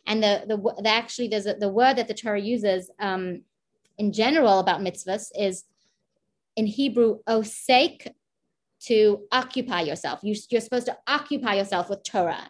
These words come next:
learning Torah. You're supposed to occupy yourself with doing mitzvah, like chesed, like tzedakah. And the word osek also means, um, engage in business. And so the interpretation is that just like if, imagine somebody has a,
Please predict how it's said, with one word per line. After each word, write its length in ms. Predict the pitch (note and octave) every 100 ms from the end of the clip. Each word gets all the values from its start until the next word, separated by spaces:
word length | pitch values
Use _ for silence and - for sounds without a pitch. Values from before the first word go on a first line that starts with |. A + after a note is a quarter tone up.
| -
learning 240 | G3 F3 F3
Torah. 160 | E3
You're 80 | F#3
supposed 180 | A3 G#3
to 120 | - _
occupy 440 | C4 D4 C#4+ A3+ G3
yourself 360 | E3 F3 D#3
with 140 | F3 F3+ _ _ _ _ -
doing 280 | G3+ F#3
mitzvah, 460 | F#3 F#3 - C#3+ - _ -
like 400 | G3 G3 G3 -
chesed, 480 | - F#3+ - D#3+
like 260 | F#3 F3+ F3
tzedakah. 420 | F#3 D3 - - - _ _ -
And 140 | G#3
the 80 | G3+
word 360 | G3 B3+ C4 - A#3
osek 560 | C#4 C#4 - F#3+ G3 - _
also 560 | A3+ C4 D#4 - A3+ G3+
means, 480 | G#3 G3+ G3 G3 - -
um, 320 | G3+ F#3 F3+ -
engage 380 | G3+ G#3 G#3 G#3
in 120 | F#3+
business. 640 | F3+ A3+ E3+ C3 - - _ - D4+ _ _ - C#4 A#3+
And 160 | G#3+
so 440 | G#3+ G#3+ G3+ G3+ F#3+
the 380 | G#3 G#3 G3 G#3
interpretation 1080 | G#3 A3 G#3 G#3 A3+ C#4+ - F#3 F3 A#3+ -
is 260 | G#3 G3 F3+
that 200 | F#3 F#3
just 160 | A#3+ B3
like 240 | A#3+ A#3
if, 80 | A3
imagine 260 | A#3 A3 B3+
somebody 280 | B3+ A3 A3+
has 140 |
a, 40 | F#3+